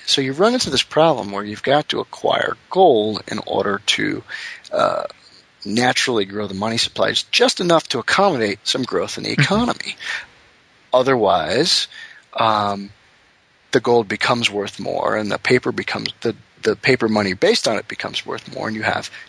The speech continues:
Speaker 1: deflation. And there's a lot of gold bugs out there that think deflation is pa-, some sort of panacea 'cause every year things get cheaper.
Speaker 2: <laughs>
Speaker 1: But in the real world, where people borrow money, deflation is,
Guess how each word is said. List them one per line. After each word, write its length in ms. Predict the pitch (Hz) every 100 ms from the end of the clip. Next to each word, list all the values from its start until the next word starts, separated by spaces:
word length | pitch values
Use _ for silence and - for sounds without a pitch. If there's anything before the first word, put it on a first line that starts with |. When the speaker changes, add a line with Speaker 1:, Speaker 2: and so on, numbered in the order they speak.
| _
Speaker 1:
deflation. 580 | 143 - 226 220 - - - - - - - 131
And 260 | 127 110 - -
there's 160 | 120
a 40 | 113
lot 200 | 117 110
of 80 |
gold 240 | 113 131 123
bugs 240 | 104 92
out 160 | 92 92
there 100 | 101
that 140 | 92
think 220 | - 107 -
deflation 560 | - - 101 - -
is 200 | - - - _ -
pa-, 160 | - -
some 180 | -
sort 160 | 117 -
of 100 | -
panacea 580 | - - - 147 131 90
'cause 180 | 110 101
every 260 | 98 101
year 220 | 95 90 -
things 220 | - - -
get 100 | -
cheaper. 380 | - 180 -
Speaker 2:
<laughs> 440 | 202 - 240 - 220 - - - - - - - -
Speaker 1:
But 180 | 151 -
in 120 | 156
the 100 | 151
real 360 | 160 254 277 233
world, 580 | 147 113 104 101 107 - _
where 380 | 120 123 120 110
people 520 | - - 135 127 123 113 -
borrow 400 | 147 220 269 156
money, 500 | 104 - - - 160 _ _ _ _ - - - _ _ _ _ _
deflation 680 | - - - 127 123 - 120
is, 400 | - 107 -